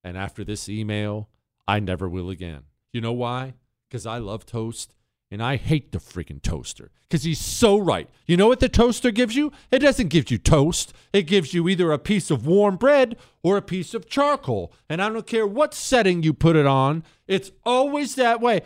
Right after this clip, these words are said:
"Well, you just gotta adjust it." Yes, if you happen to hit the perfect millimeter on your toaster, you can actually achieve a piece of toast. But this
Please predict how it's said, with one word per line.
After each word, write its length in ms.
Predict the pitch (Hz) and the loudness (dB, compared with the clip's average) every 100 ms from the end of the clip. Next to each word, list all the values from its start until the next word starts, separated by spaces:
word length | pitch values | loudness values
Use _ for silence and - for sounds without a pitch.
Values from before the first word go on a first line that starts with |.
| - | -2
"Well, 160 | 285 294 | 2 2
you 140 | 254 | 2
just 300 | 202 285 - | 0 0 2
gotta 220 | 269 262 240 | 2 4 2
adjust 420 | 190 285 262 - | 2 0 0 -2
it." 120 | 165 - | -8 -8
Yes, 380 | - 247 254 - - - | -8 -2 0 -2 -8 -2
if 160 | 202 | -2
you 140 | 208 214 | 2 2
happen 360 | 214 247 247 214 | 4 2 2 4
to 100 | 190 | 4
hit 220 | 247 - | 2 2
the 100 | 214 | 0
perfect 680 | - - 311 311 - 294 - | 2 4 6 6 2 0 0
millimeter 960 | 285 320 311 302 262 262 254 247 240 | -4 4 6 6 6 4 4 4 6
on 160 | 233 226 | 4 4
your 140 | 226 | 0
toaster, 680 | - 285 262 247 - 196 190 - - | 2 4 6 4 2 2 2 -6 -10
you 120 | 208 | -10
can 200 | 214 226 | -6 -6
actually 540 | 220 214 - 220 220 | -6 -8 -10 -10 -6
achieve 800 | 214 214 - - 294 294 294 294 - | -6 -6 -4 2 4 6 4 2 -2
a 80 | |
piece 420 | 196 - 247 226 220 | -4 0 0 0 -4
of 140 | - | -8
toast. 560 | - 254 190 120 - _ _ _ - | -4 -2 -2 -4 -16 _ _ _ -2
But 280 | 208 - | -2 -2
this 300 | - 339 - | 0 0 0